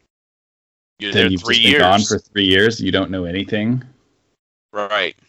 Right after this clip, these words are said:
Speaker 1: You don't know
Speaker 2: That would
Speaker 1: how it,
Speaker 2: suck.
Speaker 1: you, you, you don't know what happened. You don't know how it happened. You just,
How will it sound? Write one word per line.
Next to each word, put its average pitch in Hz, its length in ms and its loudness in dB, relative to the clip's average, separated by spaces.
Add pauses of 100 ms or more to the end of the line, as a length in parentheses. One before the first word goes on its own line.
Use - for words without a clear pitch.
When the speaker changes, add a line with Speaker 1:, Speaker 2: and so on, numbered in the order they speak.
(160)
Speaker 1:
You 98 120 -10
don't 98 120 -8
know 95 100 -6
Speaker 2:
That - 20 -6 (100)
would 95 40 2
Speaker 1:
how 101 60 2
it, 95 40 -4
Speaker 2:
suck. 117 240 0
Speaker 1:
you, 120 160 -6
you, 120 60 -10 (240)
you 117 140 -4
don't 113 120 0
know 107 100 -4
what 95 140 -4
happened. 127 580 2
You 117 100 -6
don't 107 100 -16
know 104 140 -10
how 120 260 -2
it 117 60 -8
happened. 120 520 -4
You 107 120 -12
just, 101 380 -10